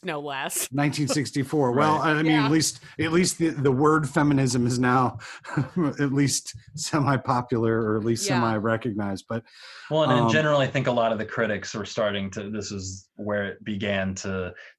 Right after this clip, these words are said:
Speaker 3: downslope, where a lot of people were just being like, "Oh, he's pretentious. Oh, he, it's too easy. It's lazy. It's," you know,
Speaker 2: Right,
Speaker 3: and things like
Speaker 2: right.
Speaker 3: that. But this is his most personal play. This is, this is him, this is him actually having to dive into his own shit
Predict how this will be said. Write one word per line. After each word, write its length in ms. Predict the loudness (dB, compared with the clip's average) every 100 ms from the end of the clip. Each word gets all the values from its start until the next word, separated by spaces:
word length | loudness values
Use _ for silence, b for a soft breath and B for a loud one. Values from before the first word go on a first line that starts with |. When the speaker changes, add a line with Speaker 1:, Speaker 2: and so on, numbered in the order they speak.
| -2
Speaker 3:
downslope, 580 | 0 0 -2 -2 0 2
where 80 | 2
a 40 |
lot 140 | 2
of 80 | 0
people 160 | -2 -4
were 60 |
just 120 | -4 -4
being 120 | -4
like, 100 | 0
"Oh, 180 | 2 2
he's 200 | 0 -6
pretentious. 640 | -8 -4 -4 -4 -8 -4
Oh, 180 | -2 0
he, 220 | -2 -4 -4
it's 200 | -8 -6
too 180 | -2 0
easy. 380 | 0 -2 -4 -6
It's 160 | -6
lazy. 520 | -2 0 0 -4 -4 -4
It's," 240 | -6 -12 -4
you 100 | 0
know, 60 | 2
Speaker 2:
Right, 180 | 2 0
Speaker 3:
and 80 | -2
things 140 | -2
like 80 | -2
Speaker 2:
right. 80 | -2
Speaker 3:
that. 120 | -2
But 40 |
this 180 | -2 -4
is 100 | -4
his 100 | 0
most 260 | 2 0 -2
personal 400 | -4 -2 -6 -2
play. 240 | 0 0 -2
This 160 | -6
is, 240 | -6 -6 -10 _ _ _
this 180 | -4 -2
is 160 | -4
him, 480 | -2 0 2 2 -2
this 220 | -6 -6
is 160 | -6 -4
him 180 | -2 -2
actually 400 | -2 -4 -6 -4
having 300 | -2 -2 -2
to 60 | -4
dive 320 | -2 -2 -2
into 280 | -4 -4 -6
his 120 | -4
own 240 | -4 -4 -4
shit 280 | -6 -6